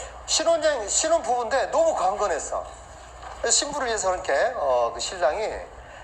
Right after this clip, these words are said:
저 우리 신부한테 잘해줘야겠다 해가지고 그때 당시에 뭐였냐면은 신선초라고 있었어요. 신선초. 그때 당시 굉장히 잘 팔리고 굉장히 고가의 그런 식품이었는데, 그분이 한 백팔십만 원치를 사가지고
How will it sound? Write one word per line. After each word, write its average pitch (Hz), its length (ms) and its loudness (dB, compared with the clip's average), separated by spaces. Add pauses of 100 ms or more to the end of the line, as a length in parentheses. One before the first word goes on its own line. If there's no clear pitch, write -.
저 160 120 -4
우리 147 180 -4
신부한테 185 400 0
잘해줘야겠다 147 640 0
해가지고 107 400 -2
그때 - 240 -4
당시에 147 320 0
뭐였냐면은 117 720 -2 (580)
신선초라고 247 640 0
있었어요. - 220 -10
신선초. - 680 -8 (1300)
그때 - 220 0
당시 240 200 2
굉장히 - 320 -2
잘 - 240 -2
팔리고 196 460 -2
굉장히 139 360 -6
고가의 170 640 0
그런 120 420 -2 (300)
식품이었는데, 127 960 -2 (420)
그분이 196 640 -2 (320)
한 - 140 0
백팔십만 185 580 2
원치를 143 260 -2
사가지고 139 640 0